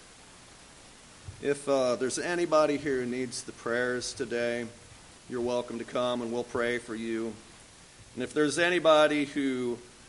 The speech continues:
uh, you want to be in this kind of commit-, committed relationship with Jesus Christ, you want to be joined together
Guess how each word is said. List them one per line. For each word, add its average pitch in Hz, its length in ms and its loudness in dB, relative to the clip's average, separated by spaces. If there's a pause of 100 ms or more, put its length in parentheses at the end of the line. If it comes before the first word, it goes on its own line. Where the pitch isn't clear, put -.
(320)
uh, 113 280 -6 (1080)
you 156 140 2
want 156 280 4
to 147 100 -4
be 147 220 2
in 135 120 2
this 139 160 2
kind 135 300 0
of 131 160 -4
commit-, 135 580 0
committed 147 360 2
relationship 139 920 2 (360)
with 135 380 0 (320)
Jesus 139 460 2
Christ, 131 680 0 (1120)
you 131 100 0
want 151 140 6
to 143 40 0
be 147 120 2
joined 147 340 4
together 143 560 4